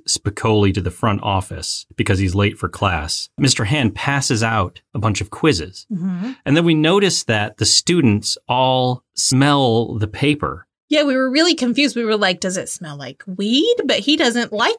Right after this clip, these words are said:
Speaker 2: people smoking weed, so I
Speaker 1: Right.
Speaker 2: don't understand. It was very odd.
Speaker 1: Yeah, so this is due to the fact this wasn't done with a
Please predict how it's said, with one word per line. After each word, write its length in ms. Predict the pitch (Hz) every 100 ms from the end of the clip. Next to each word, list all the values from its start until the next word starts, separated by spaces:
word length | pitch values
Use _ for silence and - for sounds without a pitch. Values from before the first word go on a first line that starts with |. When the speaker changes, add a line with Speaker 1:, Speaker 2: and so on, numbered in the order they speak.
| -
Speaker 2:
people 260 | - 202
smoking 480 | 190 - 175 170 170
weed, 320 | 175 170 165
so 80 | 123
I 20 | 120 233
Speaker 1:
Right. 80 |
Speaker 2:
don't 160 | 302 254
understand. 640 | 254 262 - 302 269 202
It 40 | 185
was 160 | 196
very 260 | - 196 202
odd. 420 | 175 180 - - -
Speaker 1:
Yeah, 260 | 110 98 90
so 640 | - - 139 127 120 113 - _ -
this 360 | 123 196 - -
is 480 | 160 147 139 123 131 - -
due 160 | 170
to 140 | - 147
the 80 |
fact 420 | - 120 104 - -
this 160 | 139
wasn't 280 | 170 160 135
done 200 | 143 143
with 200 | 127 -
a 360 | 117 104 95 101